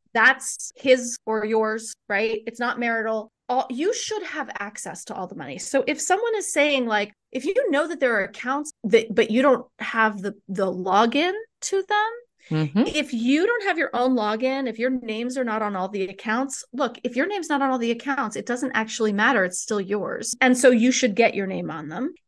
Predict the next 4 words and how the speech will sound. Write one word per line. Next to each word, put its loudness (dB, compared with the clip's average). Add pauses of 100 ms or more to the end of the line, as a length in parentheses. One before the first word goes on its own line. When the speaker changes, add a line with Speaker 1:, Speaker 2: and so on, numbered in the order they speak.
Speaker 1:
If 2
there's 6
resistance, 0 (160)
if, -2